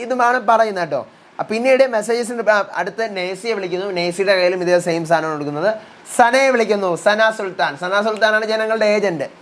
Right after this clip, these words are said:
സന എടുത്ത് പറയാണ്, ഓഡിയ-, നിങ്ങൾക്ക്, ഏ, ബാക്കിയുള്ളവർക്ക് ചാറ്റ് ചെയ്യാൻ പറ്റത്തുള്ളൂ. നിങ്ങൾക്ക് ബിഗ് ബോസുമായിട്ട് ചാറ്റ് ചെയ്യാനുള്ള ഒരു ഓപ്ഷൻ ഇതിനകത്തുണ്ട്, അല്ലെങ്കിൽ ഒരു ചാനലുണ്ട്. അതുവഴി ഓഡിയൻസിൻ്റെ ഫീഡ്ബാക്ക്, ഇൻഫർമേഷൻസ്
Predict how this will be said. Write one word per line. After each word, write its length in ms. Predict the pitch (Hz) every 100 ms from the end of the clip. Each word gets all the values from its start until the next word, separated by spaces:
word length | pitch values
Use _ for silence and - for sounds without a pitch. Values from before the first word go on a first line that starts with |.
| - - - -
സന 80 | 208 233
എടുത്ത് 160 | 233 214
പറയാണ്, 260 | 196 170 - _ _ _ - 220
ഓഡിയ-, 420 | 247 277 294 254 226
നിങ്ങൾക്ക്, 460 | 247 294 294 214 220 - 165
ഏ, 40 | 170
ബാക്കിയുള്ളവർക്ക് 540 | 202 240 269 240 240 233
ചാറ്റ് 180 | 196 208
ചെയ്യാൻ 180 | 214 196
പറ്റത്തുള്ളൂ. 280 | 175 170 170
നിങ്ങൾക്ക് 320 | 208 247 247 226
ബിഗ് 160 | 214 226
ബോസുമായിട്ട് 420 | 254 262 233 202 190
ചാറ്റ് 160 | 180 180
ചെയ്യാനുള്ള 280 | 180 175 170
ഒരു 80 | 175 160
ഓപ്ഷൻ 220 | 156 180 165
ഇതിനകത്തുണ്ട്, 480 | 156 151 135 139 190
അല്ലെങ്കിൽ 240 | 165 165 170
ഒരു 80 | 175 -
ചാനലുണ്ട്. 600 | 196 185 226 254 170 160 247 - - - 202
അതുവഴി 360 | 247 254 214 226 226 165
ഓഡിയൻസിൻ്റെ 580 | 208 233 240 220 233 233 233
ഫീഡ്ബാക്ക്, 640 | 190 185 185 196 196 220 226 175 180
ഇൻഫർമേഷൻസ് 720 | 180 196 196 175 180 175